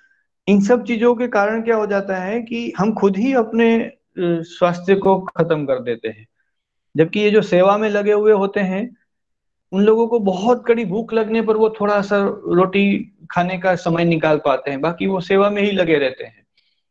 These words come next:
तो उसके कारण शरीर को जितना पोषण मिलना चाहिए, अगर उतना मिल जाता है,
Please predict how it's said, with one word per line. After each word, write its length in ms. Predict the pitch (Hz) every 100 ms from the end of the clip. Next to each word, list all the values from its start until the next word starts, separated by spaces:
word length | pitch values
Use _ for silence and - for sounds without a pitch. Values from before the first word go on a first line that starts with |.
| -
तो 80 | 202
उसके 340 | 196 202 247
कारण 440 | 247 214 214 240 240 _ _ _ _ _
शरीर 300 | 180 190 214
को 140 | 220
जितना 320 | 202 196 226
पोषण 380 | 190 190 - 233
मिलना 280 | 220 226 226
चाहिए, 300 | 220 220 226
अगर 140 | 214
उतना 300 | 196 196 220
मिल 220 | 208 262
जाता 340 | 240 185 170 151
है, 300 | 139 170